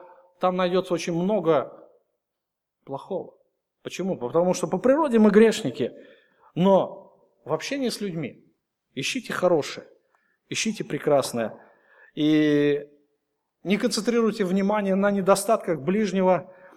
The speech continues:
и в итоге, <clears throat> в итоге, а, любовь Божья сделает свое дело. Подумайте, просто, а, посмотрите на человека, который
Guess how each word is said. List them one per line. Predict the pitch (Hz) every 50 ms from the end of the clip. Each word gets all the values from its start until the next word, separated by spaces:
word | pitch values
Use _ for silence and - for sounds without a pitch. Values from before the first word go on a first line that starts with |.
| _ _ _ -
и | 151
в | 160 170
итоге, | 170 - 202 185 165 180 - 151 - - - -
<clears throat> | - _ -
в | - 247 233 202 196 160 156
итоге, | 160 - 180 156 156 156 156 151 143 - - - - - _ _ _ _ -
а, | - 123 117
любовь | 131 151 147 151 185 170 147
Божья | 135 147 180 196 180 - 196 196 196 190
сделает | 143 131 131 147 151 151 156 147 -
свое | - 131 131 135 135 135
дело. | 127 135 131 110 98 - - _ _ _ _ _ _ _ _ _ _ _ _ _ _ - - _ _ _ _ _ _
Подумайте, | - - 208 226 359 359 269 185 - - 107 - - _ _ _ _ _ -
просто, | - 240 208 - - 123 - - - - - - - - - - - - _
а, | - - 135 135 135
посмотрите | 135 160 - - 202 208 220 285 262 196 202
на | 180 170
человека, | 170 - 180 175 185 220 269 269 - 175
который | - 165 151 - 220 220 220 196 -